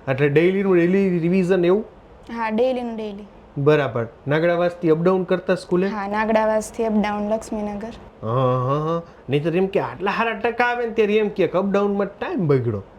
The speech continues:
Speaker 2: ના, ના.
Speaker 1: એવું નહીં ને?
Speaker 2: ના, ના, ઘરે જ.
Speaker 1: ઘરે જઈને બેનપણી એમ નથી કહેતી કે "હાલો અમારી હારે આ વાંચીને ભણીને લખીને શું કરીશ ને આટલા જાજા ટકા લાવીએ શું થઈ છે", હે?
Speaker 2: ના, ના, ઈ તો થોડી વાર ફ્રેશ થઈને પછી ઘરે જ વાંચતા.
Speaker 1: એમ?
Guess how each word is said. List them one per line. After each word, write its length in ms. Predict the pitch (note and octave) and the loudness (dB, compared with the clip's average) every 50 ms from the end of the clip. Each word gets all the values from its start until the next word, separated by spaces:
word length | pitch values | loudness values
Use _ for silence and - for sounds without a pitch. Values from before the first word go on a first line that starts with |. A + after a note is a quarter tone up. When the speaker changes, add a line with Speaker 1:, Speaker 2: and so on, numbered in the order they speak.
| - | -10
Speaker 2:
ના, 260 | A#3+ A3+ A3 A3 A3+ A#3 | -8 -6 -6 -6 -4 -4
ના. 280 | A#3 B3+ B3+ G#3 A#3 | -4 -4 -4 -6 -4
Speaker 1:
એવું 240 | G#3+ A#3+ C4 G#3 A3 | 0 4 4 4 4
નહીં 160 | A#3 C#4+ D#4+ | 4 2 0
ને? 140 | C4+ F3+ C3 - - | 0 -2 -2 -4 -8
Speaker 2:
ના, 120 | A3 A3 | -10 -10
ના, 380 | A3 G#3 G3+ - G3 - A#3 A#3 | -10 -12 -14 -14 -12 -8 -4 -4
ઘરે 100 | - B2 | -2 0
જ. 20 | |
Speaker 1:
ઘરે 240 | A2 D3 E3 F3 F3+ | 2 4 4 4 4
જઈને 220 | D#3+ E3+ E3+ E3 | 2 2 0 2
બેનપણી 520 | D#3 D#3+ F3+ G3 G3 F#3+ - G3+ G3 G3 G3+ | 2 2 2 2 2 0 2 2 4 4 4
એમ 140 | G3+ G#3 | 4 4
નથી 240 | G3+ A3 A#3 A3+ A3+ | 4 2 2 0 0
કહેતી 280 | - A#3+ A3+ A#3 B3 A#3 | 0 0 0 0 -2 -2
કે 100 | - F3 | 0 0
"હાલો 240 | E3 F3 F#3+ G3 F#3+ | 2 2 2 2 2
અમારી 420 | G3 G3 F#3+ F#3+ F#3+ F3+ F3+ D#3+ | 0 0 0 0 0 2 0 0
હારે 380 | D#3+ F3+ G3 G3 F#3 F#3+ F#3 F3+ | 2 2 2 2 2 2 2 2
આ 120 | F3 F3 | 2 2
વાંચીને 560 | F3 F3 E3+ F3 F#3+ G3 G3 - F#3+ F#3 F3+ | 0 0 0 0 -2 -2 -2 0 2 2 2
ભણીને 440 | D#3 C3 D#3+ F3 F#3+ G3 F#3+ F#3 F3 | 4 4 4 4 4 4 2 2 2
લખીને 460 | E3+ E3+ F#3+ F#3+ - - G#3 F#3+ F3+ | 4 4 2 2 2 0 0 0 0
શું 300 | D3+ - F#3 F#3+ G3+ F3+ | 0 2 2 2 2 4
કરીશ 300 | - F3+ F#3 F#3 F#3+ F#3 - - | 4 4 4 4 2 0 0 0
ને 60 | E3+ | -2
આટલા 280 | D#3 E3 - G3 F3+ E3+ | 0 0 0 0 2 2
જાજા 320 | D3 D#3+ E3 E3+ G3+ F#3+ | 4 2 2 2 2 0
ટકા 340 | F3+ - G3 F#3+ - G3+ F#3 | 0 0 -2 0 0 0 2
લાવીએ 360 | F3+ F3 F#3 G3 G3 F#3+ F#3 | 2 2 0 2 2 2 0
શું 240 | E3+ - G3 G3 F3+ | 0 2 2 2 2
થઈ 220 | F#3+ F3 F3 F3+ | 2 2 2 2
છે", 300 | F3 - F3+ E3 E3+ G#3 | 2 2 2 4 4 4
હે? 280 | D#4 G#4 - - - A3+ | 2 0 -4 -8 -8 -6
Speaker 2:
ના, 220 | A3+ A3 A3 A3 | -6 -4 -4 -4
ના, 120 | A3 G#3+ G#3 | -4 -4 -4
ઈ 100 | G#3+ A#3 | -4 -4
તો 140 | A#3 B3+ | -4 -4
થોડી 320 | A#3+ A#3+ - D#4 D4 D4 C#4+ | -4 -2 0 0 0 0 2
વાર 160 | C4 B3 B3 | 0 0 0
ફ્રેશ 340 | B3 - C4+ C4 C4 C4 - - | -2 -2 -2 -2 -2 -4 -6 -8
થઈને 200 | C4+ B3+ A#3+ A3+ | -6 -6 -6 -6
પછી 280 | G#3+ G#3+ G#3 - G#3 | -8 -8 -8 -6 -6
ઘરે 260 | F#3+ A3+ A3+ G#3+ G#3 | -4 -4 -4 -2 -4
જ 100 | G3 F#3+ | -4 -6
વાંચતા. 640 | G#3 G#3 G#3 G3+ - - - - A#3+ A#3 - - - | -8 -10 -12 -14 -16 -20 -20 -20 -20 -20 -10 -2 2
Speaker 1:
એમ? 200 | A#2 B2+ C3+ C#3 | 4 4 4 2